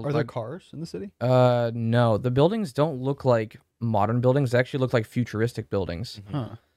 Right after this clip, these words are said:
Speaker 2: Like, they don't have windows, but they have, like, little circuit board things running
Speaker 3: Oh,
Speaker 2: through
Speaker 3: in
Speaker 2: them.
Speaker 3: the, the desert area or whatever?
Speaker 2: There's a couple different cities.
Speaker 3: Yeah.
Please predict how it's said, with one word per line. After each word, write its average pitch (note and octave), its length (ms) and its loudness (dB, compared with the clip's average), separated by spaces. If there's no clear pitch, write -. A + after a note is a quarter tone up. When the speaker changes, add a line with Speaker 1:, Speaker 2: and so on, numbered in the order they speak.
Speaker 2:
Like, A#2 100 -4
they C3+ 60 4
don't C#3 80 6
have B2+ 160 4
windows, A2 360 2
but A2+ 120 -6
they A2+ 60 0
have, A#2 180 2
like, A2 180 -4
little A2 160 -2
circuit G#2+ 400 -4
board G#2 280 -4
things G#2+ 240 -4
running G#2+ 180 -2
Speaker 3:
Oh, A#2 140 0
Speaker 2:
through G#2+ 80 -4
Speaker 3:
in G#2 140 -10
Speaker 2:
them. G2 360 -10
Speaker 3:
the, G2 60 -10
the F#2+ 160 -8
desert G2 340 -12
area A2+ 300 -12
or A#2+ 80 -14
whatever? B2+ 320 -14
Speaker 2:
There's D3 140 6
a D3+ 60 -4
couple B2+ 240 -4
different A2+ 320 -6
cities. G2 440 -2
Speaker 3:
Yeah. - 20 -18